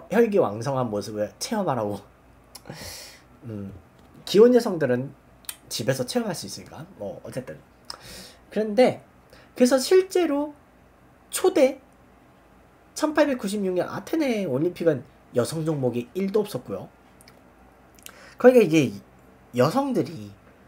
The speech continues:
그 당시 여성 인권들이 좀 올라오는 시기였거든. 여성들이 분노해가지고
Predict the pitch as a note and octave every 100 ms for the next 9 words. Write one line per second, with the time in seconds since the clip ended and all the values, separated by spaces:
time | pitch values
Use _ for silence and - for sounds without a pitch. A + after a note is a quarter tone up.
0 | _ - E3 G#3+ G3+ D#3 G#2+ A#2 G3+ F3
1 | D3+ B2+ A#2 A#2+ C#3 G#2 C#3 F#3+ D#3 -
2 | - G2 - B2 F#3+ - - - - C3
3 | D#3 A#3 G#3+ G3 - - G3+ A3 G#3 C#3
4 | G#2+ C#3 D#3+